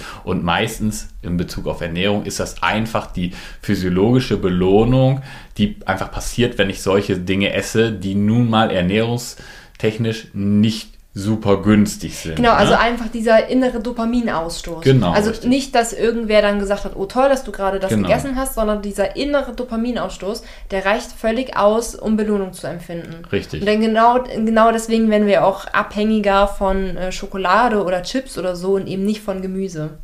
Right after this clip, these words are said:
Speaker 1: Genau, und wenn ihr das, ähm, wenn ihr euch das leichter machen wollt, also diesem Verhalten zu widerstehen, müsst ihr eine Gegenbelohnung setzen.
Speaker 2: Ja.
Speaker 1: So.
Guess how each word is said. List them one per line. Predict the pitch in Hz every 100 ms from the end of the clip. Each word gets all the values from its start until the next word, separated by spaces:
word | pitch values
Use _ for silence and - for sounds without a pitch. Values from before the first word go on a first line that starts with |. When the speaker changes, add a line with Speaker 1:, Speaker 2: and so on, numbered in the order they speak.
| -
Speaker 1:
Genau, | 98 82
und | 80 85
wenn | 98
ihr | 90 92
das, | 87 85 - - - -
ähm, | 85 80 78 78
wenn | 78 82
ihr | 80
euch | 73
das | - -
leichter | 82 82 143 143
machen | 147 147
wollt, | 127 131 135 - - - - - -
also | 95 90
diesem | 87 87
Verhalten | 92 87 87
zu | 87
widerstehen, | 87 85 - 120 123
müsst | 120 117
ihr | 120
eine | 127 127
Gegenbelohnung | 113 127 110 87 87 85 82 80 76
setzen. | 78 73 - - -
Speaker 2:
Ja. | 196 185
Speaker 1:
So. | - -